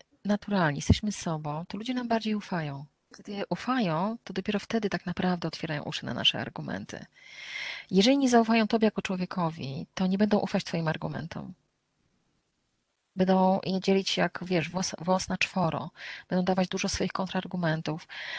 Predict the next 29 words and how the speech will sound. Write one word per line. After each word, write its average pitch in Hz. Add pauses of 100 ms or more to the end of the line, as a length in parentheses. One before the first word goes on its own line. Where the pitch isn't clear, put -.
(200)
Em, 180
więc 60
to 240
jest 226
jeden 240
powód, 196
dla 185
którego, 190
y, 175 (240)
zdecydowanie 208
w 170
moim 165
przekonaniu 160
ta, 151
y, 151
bycie 156
autentycznym, 160
y, 156
zdobywa 170
nam, 147
y, 147
rozmówcę. 160 (1120)
E, 175 (220)
poza 220
tym 233 (300)
tego 240
jest -
relatywnie 247
mało. 202